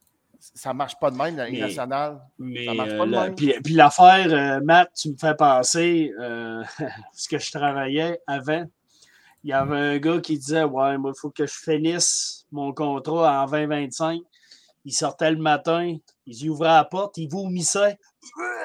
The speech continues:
Speaker 2: tu sais, de, d'écœuranterie, il prenait son café, puis il disait, « Juste une autre journée, juste une autre journée. » Il venait pour un chèque de paye.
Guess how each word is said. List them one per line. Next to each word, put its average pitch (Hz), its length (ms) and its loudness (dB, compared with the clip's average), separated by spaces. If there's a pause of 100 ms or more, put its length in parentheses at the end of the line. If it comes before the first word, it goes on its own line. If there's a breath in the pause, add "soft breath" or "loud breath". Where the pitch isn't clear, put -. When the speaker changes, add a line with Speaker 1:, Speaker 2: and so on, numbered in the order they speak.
(200)
Speaker 2:
tu 262 120 -8
sais, 247 40 -6
de, 202 200 0
d'écœuranterie, 196 1120 0
il 208 40 -16
prenait 185 260 -6
son 190 200 -4
café, 180 500 -4
puis 175 120 -8
il - 20 -8
disait, « 156 320 -4 (760 loud breath)
Juste 135 240 -10
une 147 180 -2
autre 151 140 0
journée, 151 460 -2
juste 143 280 -12
une 147 140 -2
autre 147 160 -4
journée. » 147 320 -6
Il 131 100 -16
venait 196 180 0
pour 202 120 -2
un 202 100 4
chèque 185 240 -4
de 180 120 -2
paye. 175 320 -6